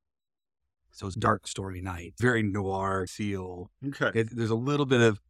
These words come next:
Speaker 1: some strange occult thing, some, like, immortal occulty thing
Speaker 2: Oh.
Speaker 1: going on we, that you're not clear on yet. Bringing in a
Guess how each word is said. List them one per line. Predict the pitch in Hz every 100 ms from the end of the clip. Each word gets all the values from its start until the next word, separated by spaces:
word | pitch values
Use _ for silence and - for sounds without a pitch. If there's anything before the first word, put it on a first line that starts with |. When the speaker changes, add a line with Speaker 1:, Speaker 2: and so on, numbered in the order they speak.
| _ _
Speaker 1:
some | - - 151
strange | - - 127 135 104
occult | - - 117 123 -
thing, | - 120 120 120 117
some, | - 117 107 - _
like, | 110 98
immortal | 117 107 107 104 104 98
occulty | - 101 - 101
thing | 113
Speaker 2:
Oh. | 107
Speaker 1:
going | 104 104 101
on | 101
we, | 104 113 117 _ _ -
that | 107
you're | 101 107
not | 110 104
clear | - 120 107 104
on | 104 104
yet. | 101 101 98 95 - _ _ _ _ -
Bringing | 127 123 117 107
in | 104
a | 98